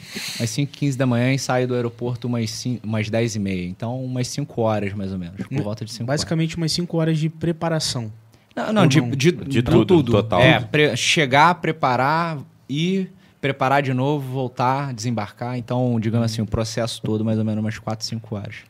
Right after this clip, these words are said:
Speaker 2: Quatro, cinco horas pra, pra ir e voltar?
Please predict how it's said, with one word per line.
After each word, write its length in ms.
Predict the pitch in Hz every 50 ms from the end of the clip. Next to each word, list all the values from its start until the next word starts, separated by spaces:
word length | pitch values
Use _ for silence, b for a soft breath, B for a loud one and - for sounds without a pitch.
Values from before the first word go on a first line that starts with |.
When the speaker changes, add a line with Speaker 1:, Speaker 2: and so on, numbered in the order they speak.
| b b b b b b
Speaker 2:
Quatro, 200 | b 131 143 -
cinco 240 | - 160 147 - 143
horas 240 | 143 147 147 135 -
pra, 480 | - - 151 143 139 135 135 131 127 123 -
pra 160 | - 135 135
ir 140 | 135 156 185
e 40 | 190
voltar? 380 | 165 160 139 123 - 160 180